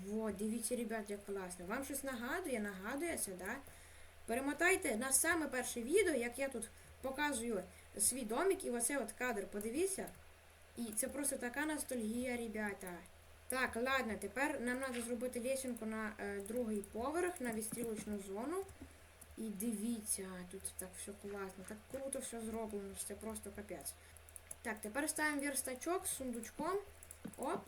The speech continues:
і в принципі все, ребята, ми вже все зробили. Наш домик тепер в,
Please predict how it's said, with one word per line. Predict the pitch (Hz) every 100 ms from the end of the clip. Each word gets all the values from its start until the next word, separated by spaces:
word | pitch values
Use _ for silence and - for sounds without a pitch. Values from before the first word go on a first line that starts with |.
| -
і | 269 277 381 427
в | 466 453 -
принципі | - 330 453 - 427 392
все, | 392 - 403 370
ребята, | 285 277 214 202
ми | 220 330 392 269
вже | 226 277
все | 277 294 302
зробили. | 277 233 277 269
Наш | 190 220 247
домик | 254 285 277
тепер | - 240 277 262 - - - - -
в, | 202 277 269